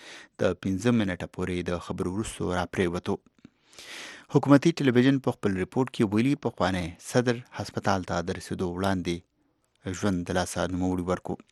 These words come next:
مرسي د اخوان المسلمین یو اهم مشر و. په کال دوه زره دیارلسم کې د ولسي احتجاجونو په ترڅ کې پوځ د هغه حکومت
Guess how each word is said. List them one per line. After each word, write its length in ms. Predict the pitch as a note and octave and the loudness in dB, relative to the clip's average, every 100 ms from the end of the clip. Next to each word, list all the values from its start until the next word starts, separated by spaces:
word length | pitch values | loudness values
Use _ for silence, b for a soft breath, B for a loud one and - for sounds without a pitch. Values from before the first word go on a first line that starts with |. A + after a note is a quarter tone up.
| B B B B B C3 | B B B B B 2
مرسي 260 | A#2+ - A2 | 2 2 0
د 60 | G#2 | 0
اخوان 240 | - G#2 G2+ | -2 -2 0
المسلمین 560 | F#2+ F2 - G2+ G2 F#2 | 0 -4 -2 -2 0 -2
یو 60 | D#2+ | -4
اهم 200 | - F#2+ A2 | -4 -4 -4
مشر 240 | - B2 | 0 2
و. 40 | A#2 A#2 | 2 0
په 80 | - | 0
کال 160 | A2+ | 0
دوه 140 | A2 A#2 | 0 -2
زره 140 | B2 A2+ | 0 0
دیارلسم 400 | G#2+ G2+ - A#2+ | 0 -2 -2 -4
کې 160 | - G#2 | -2 -6
د 100 | G2 | -4
ولسي 320 | F#2+ F2+ - - E2+ | -4 -6 -6 -8 -10
احتجاجونو 540 | - G2 F#2+ F#2+ F#2 - | -8 -6 -4 -4 -6 -8
په 100 | F2 | -4
ترڅ 180 | B2 - - | -2 0 0
کې 100 | A2+ B B B B - | 0 B B B B 6
پوځ 280 | C3 B2+ B2 A#2 | 8 8 4 -2
د 100 | F2 | -4
هغه 200 | F2+ F2 E2+ | -6 -6 -8
حکومت 360 | - F#2+ F2 | -6 -4 -4